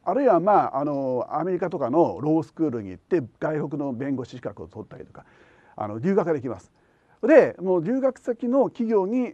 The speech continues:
ー、勤める人もいますし、あるいはそこの留学先の、お、大学の教員になったり、まあ、それから、あの、国連の職員になるためには、まあ、試験があるんですけど、まあ、我々一般国民にとっては若干敷居の高い試験です。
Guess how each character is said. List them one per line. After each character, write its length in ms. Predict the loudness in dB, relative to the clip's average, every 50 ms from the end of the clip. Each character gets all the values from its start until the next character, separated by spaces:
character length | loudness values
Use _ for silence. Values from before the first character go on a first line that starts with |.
| -6 -6
ー、 60 | -6
勤 200 | -6 -4 -2 0 0
め 60 | -2
る 60 | -2
人 160 | -4 -6 -8
も 120 | -8 -6 -6
い 100 | -6 -6
ま 160 | -6 -6 -8
す 180 | -10 -14 -20 -8
し、 340 | -4 -2 0 0 0 -2 -2
あ 100 | -2 -2
る 100 | 0 2
い 40 | 2
は 140 | 2 2 0
そ 120 | 0 -2
こ 100 | -2 0
の 200 | 2 2 2 0 -2 _ _ -20 _ _ -4
留 180 | 0 0 2
学 220 | 2 0 -2 -2 -4
先 220 | -8 -8 -6 -6
の、 600 | -2 2 2 2 2 2 -2 -4 -4 -4 -4 -4
お、 60 | -4
大 220 | -2 0 2 2 2
学 160 | 0 -2 -4
の 160 | -6 -6 -6
教 200 | -6 -4 -4 -2
員 160 | -2 -4 -4
に 80 | -6 -6
な 160 | -6 -8 -8
っ 40 | -10
た 200 | _ -10 -10 -10
り、 140 | -10 -12 -20 _ _ _ _ _ _ _
ま 80 | -8 -4
あ、 20 |
そ 80 | -4 -2
れ 40 | 0
か 80 | 0
ら、 60 | 2 2
あ 20 |
の、 280 | 2 0 -2 -4 -6 -10 -10
国 300 | -12 -8 -4 -4 -2 -2
連 140 | 0 0 -2
の 100 | -2 -2
職 260 | -4 -6 -6 -4 -4
員 80 | -2
に 80 | -2 -2
な 120 | -2 -2
る 100 | -2 -2
た 120 | -2 -4 -2
め 160 | -2 -2 -2
に 120 | -2 -2
は、 280 | -2 0 0 2 0 0
ま 120 | -2 -6
あ、 40 | -8
試 120 | -10 -8 -6
験 220 | -4 -4 -2 0
が 120 | 2 2
あ 40 | 2
る 100 | 2 0
ん 60 | -2
で 80 | -4 -6
す 80 | -6 -8
け 80 | -6
ど、 160 | -6 -6 -8 -10 -14 -20 -20 -20 -4 0
ま 100 | 2 2
あ、 40 | 2
我 200 | 2 2 2 2
々 220 | 2 4 2 2 0 -2 -4
一 140 | -6 -6 -6 -6 _ -2
般 220 | -2 0 0 0
国 260 | 0 0 0 0 0
民 180 | 0 0 0 -2
に 100 | -2 -2
と 120 | -2 -4
っ 40 | -4
て 140 | -2 2 4
は 80 | 4 4
若 260 | 4 2 -2 -2 -2
干 240 | -2 -2 -2 -2 -4
敷 200 | -8 -8 -4 -2
居 20 |
の 120 | -2 -2
高 220 | -2 -2 -2 -2 -2
い 80 | -2
試 80 | -4 -10
験 100 | -12 -12
で 60 | -14
す。 60 | _